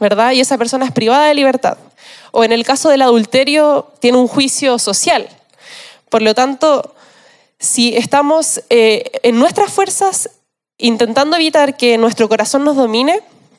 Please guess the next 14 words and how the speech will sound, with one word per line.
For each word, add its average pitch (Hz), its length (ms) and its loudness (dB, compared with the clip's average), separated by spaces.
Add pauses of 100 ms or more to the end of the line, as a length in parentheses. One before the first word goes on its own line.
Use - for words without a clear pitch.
(460)
es 247 100 2
un 269 120 2
tema 285 220 2
solo 349 240 0
de 359 80 4
autoprotección, 277 880 -2
pero 240 120 0
no, 226 220 0
no 233 140 0
significa 294 500 0
que 330 80 -2
seamos 320 300 0
buenas 311 220 0
personas. - 560 -6